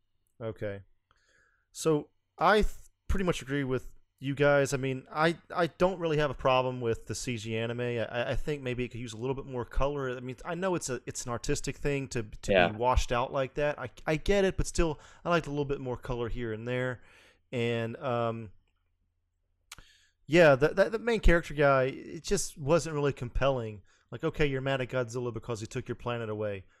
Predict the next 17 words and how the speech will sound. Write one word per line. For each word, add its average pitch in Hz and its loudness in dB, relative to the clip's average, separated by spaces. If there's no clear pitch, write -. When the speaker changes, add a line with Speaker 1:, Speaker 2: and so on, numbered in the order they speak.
Speaker 1:
I 131 0
get 160 6
it, 147 2
but 135 0
it 127 0
still 160 0
seems 139 -4
like 127 -4
we 139 -4
need, 131 -4
it's, - -6
we 156 -2
need 156 -2
something 123 -4
more 123 0
than 104 -4
that, 95 -6